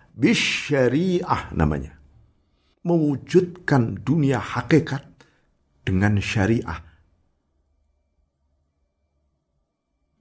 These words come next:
Ah, ketika masih full dengan Allah, ini wilayah fana. Ketika memiliki putra, inilah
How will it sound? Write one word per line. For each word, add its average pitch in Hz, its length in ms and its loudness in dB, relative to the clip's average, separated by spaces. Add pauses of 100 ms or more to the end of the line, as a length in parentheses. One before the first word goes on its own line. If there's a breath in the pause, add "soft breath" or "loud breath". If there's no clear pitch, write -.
(440)
Ah, 69 680 -2 (1120 loud breath)
ketika 143 720 -2
masih 117 800 0
full 247 880 0
dengan 165 320 2
Allah, 170 320 0
ini 190 320 0
wilayah 139 400 2
fana. 120 480 -2 (320)
Ketika 170 400 0
memiliki 147 720 0 (480)
putra, 87 560 0 (880)
inilah 123 480 0